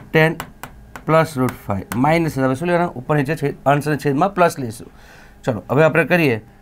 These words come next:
તો અહીંયા ફાઈવ રૂટ ટેન,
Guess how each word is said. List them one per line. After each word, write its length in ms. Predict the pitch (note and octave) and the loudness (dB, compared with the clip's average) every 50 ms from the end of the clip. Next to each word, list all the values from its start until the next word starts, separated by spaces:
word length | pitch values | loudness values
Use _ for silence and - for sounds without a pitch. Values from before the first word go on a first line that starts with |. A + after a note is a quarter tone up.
| - - _ - | -20 -20 _ -6
તો 60 | - C#3+ | -2 0
અહીંયા 300 | D#3+ D#3+ D3 B2+ A2+ - - - - - - - - - - - - _ - - _ - - - - - - - - - - - - - - | 2 2 2 2 0 -4 -10 -16 -20 -18 -18 -18 -18 -18 -20 -20 -20 _ -20 -20 _ -20 -20 -20 -20 -20 -20 -20 -20 -20 -20 -20 -20 -6 2
ફાઈવ 320 | - C#3+ D3+ D#3 E3 E3+ E3 - - - - - - - - | 4 6 6 6 4 2 -4 -14 -20 -20 -20 -20 -18 -6 0
રૂટ 300 | A#2+ C#3 E3 - - - | 0 0 0 0 -2 0
ટેન, 280 | C#3 B2 A2+ A2+ A2+ | 0 0 0 0 -4